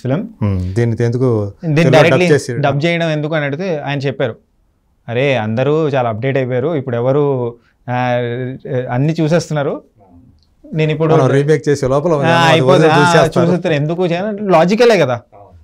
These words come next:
Speaker 1: So అలా అనిపించి you have to, మనం వేరే వాళ్ళ మీద ఏడవడం కాదు, మనం అప్‌డేట్ అవ్వాలి,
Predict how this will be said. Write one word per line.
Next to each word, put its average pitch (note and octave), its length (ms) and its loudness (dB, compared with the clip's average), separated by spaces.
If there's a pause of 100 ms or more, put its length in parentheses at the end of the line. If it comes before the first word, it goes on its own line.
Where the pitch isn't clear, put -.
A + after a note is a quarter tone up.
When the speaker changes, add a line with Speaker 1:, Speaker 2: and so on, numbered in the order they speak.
(220)
Speaker 1:
So G#3 60 0
అలా G3+ 200 4
అనిపించి A3 460 0
you D3+ 340 -2
have D3+ 220 2
to, B3+ 280 0 (280)
మనం E3 240 0
వేరే D3 200 4
వాళ్ళ G3 160 4
మీద G3 160 -2
ఏడవడం F3 340 2
కాదు, C3+ 340 0 (400)
మనం C#3+ 160 0
అప్‌డేట్ C3+ 340 0
అవ్వాలి, C3+ 340 -2